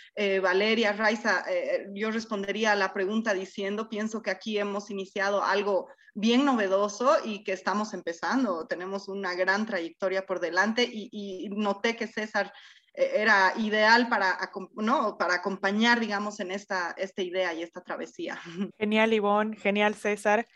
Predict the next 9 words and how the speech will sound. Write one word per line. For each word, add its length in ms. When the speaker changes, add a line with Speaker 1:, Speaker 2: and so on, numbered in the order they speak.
Speaker 2:
Eh, 300
me 160
quedo 240
mucho, 380
¿no? 240
con 400
este 720
tema 300
de 400